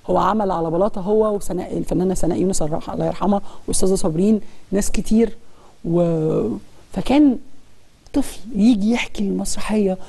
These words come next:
ولما حد يكلمه في التليفون يقول له: "إحنا بنعمل الفكرة الفلانية"، وبشغف في الطفل بيحكي. فهو انبسط، فاهمني؟ هو، هو عاش اللي بيحبه. ففكرة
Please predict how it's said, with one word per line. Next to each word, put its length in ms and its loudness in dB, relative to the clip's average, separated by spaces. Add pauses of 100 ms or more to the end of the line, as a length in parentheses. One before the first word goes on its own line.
(200)
ولما 280 2
حد 240 0
يكلمه 360 0
في 80 -4
التليفون 280 -2
يقول 100 2
له: 60 2
"إحنا 160 2
بنعمل 320 4
الفكرة 340 -2
الفلانية"، 560 2 (440)
وبشغف 880 0
في 240 0
الطفل 640 0
بيحكي. 440 -4 (1700)
فهو 300 2
انبسط، 320 4 (1300)
فاهمني؟ 380 2 (200)
هو، 260 4 (2250)
هو 200 4
عاش 540 0
اللي 140 -2
بيحبه. 480 -2 (440)
ففكرة 460 0